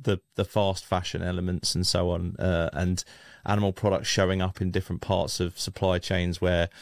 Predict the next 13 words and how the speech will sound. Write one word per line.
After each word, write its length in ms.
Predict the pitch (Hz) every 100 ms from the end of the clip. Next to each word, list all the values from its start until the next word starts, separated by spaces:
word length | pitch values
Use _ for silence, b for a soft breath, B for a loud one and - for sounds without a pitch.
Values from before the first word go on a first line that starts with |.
| B B B B
even 260 | - 98 95
sometimes 480 | 98 92 95 92 87
the, 340 | 92 90 87 - _ _ -
the 80 | 92
buyers 500 | 92 92 90 90 90
and 160 | 90
the, 160 | 90 87 -
the 100 | 90
companies 400 | - 92 90 92
selling 320 | - 95 90
them 180 | 90 87
can't 320 | - 95 90
necessarily, 920 | 90 90 92 - 92 87 87 87 87